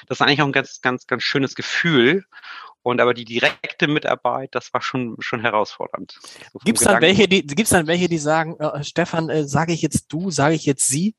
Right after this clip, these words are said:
Speaker 1: Ja.
Speaker 2: Die plötzlich wieder ins
Speaker 1: Ja.
Speaker 2: Siezen verfallen und dann, was
Speaker 1: Ja.
Speaker 2: haben sie dann gemacht und gesagt, Leute, ich bin, ich bin in und bleibe Stefan?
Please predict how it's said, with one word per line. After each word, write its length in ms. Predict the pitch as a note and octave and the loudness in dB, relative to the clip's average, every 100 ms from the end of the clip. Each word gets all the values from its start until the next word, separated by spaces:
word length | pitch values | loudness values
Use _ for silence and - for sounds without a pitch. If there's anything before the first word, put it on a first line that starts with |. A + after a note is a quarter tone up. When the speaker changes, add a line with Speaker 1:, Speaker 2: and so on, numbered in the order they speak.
| _ _ _ _ _ _ _ - | _ _ _ _ _ _ _ 0
Speaker 1:
Ja. 120 | A#2+ | 0
Speaker 2:
Die 60 | - | 0
plötzlich 300 | E3+ - F3 | -2 2 4
wieder 140 | F3+ | 4
ins 140 | D3+ | 4
Speaker 1:
Ja. 60 | B2+ | 2
Speaker 2:
Siezen 280 | G3 - G3 | 2 2 2
verfallen 480 | F#3 - F#3 F3+ F#3+ | 0 2 4 4 2
und 400 | D3+ D3+ D#3 D3+ | -4 -10 -8 -6
dann, 140 | D#3 | -2
was 80 | D#3 | 2
Speaker 1:
Ja. 80 | - | 2
Speaker 2:
haben 80 | |
sie 80 | D#3+ | 4
dann 120 | D#3 | 2
gemacht 220 | D#3 D#3+ D#3 | 2 0 -2
und 80 | |
gesagt, 220 | D3 C#3 C#3+ | -2 -4 -2
Leute, 340 | C#3+ C3+ A2+ | -2 -2 -4
ich 120 | C3+ | -6
bin, 100 | - | -10
ich 240 | C#3+ - C#3 | -10 -10 -4
bin 140 | D#3 | -4
in 100 | F3 | -2
und 80 | E3 | 0
bleibe 240 | D3 D3 | 2 2
Stefan? 420 | D3 D#3+ C3 A2 | 0 -4 -4 -6